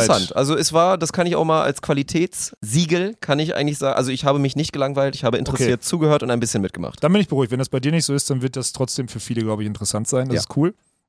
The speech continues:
Speaker 2: Ja. Ja, und dann haben wir noch, du, du wurdest wieder angezeigt, ne?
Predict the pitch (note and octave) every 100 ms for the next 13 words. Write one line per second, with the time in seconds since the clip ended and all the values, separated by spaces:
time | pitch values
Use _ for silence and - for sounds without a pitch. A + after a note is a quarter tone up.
0 | _ A2 F2 - - - _ - - _
1 | _ B2+ C#3 A2 A#2+ C3+ C3 B2+ - C3+
2 | A#2+ C3+ D#3 B2+ C#3 C3 D3+ F3 G3 G#3+
3 | - F3+